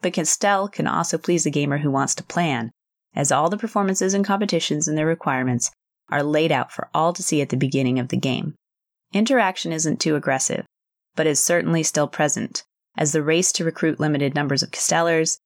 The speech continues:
and fulfill the demand for the local performance is ever present. Castell plays snappy and fun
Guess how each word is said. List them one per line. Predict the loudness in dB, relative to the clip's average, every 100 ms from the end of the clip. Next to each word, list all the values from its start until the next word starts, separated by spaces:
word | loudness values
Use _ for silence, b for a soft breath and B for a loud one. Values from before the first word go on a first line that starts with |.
| _ _
and | -4 -2
fulfill | -4 0 2
the | 2 0
demand | 0 2 2 2 0
for | -2
the | 0
local | 2 2 0
performance | -4 -2 -2 -2 -4
is | -4
ever | -2 -2 -2
present. | -2 -2 -2 -4 -8 -14 _ _ _ _
Castell | -4 0 2 0
plays | 2 0 2
snappy | 0 0 2 2
and | 2
fun | 2 2 0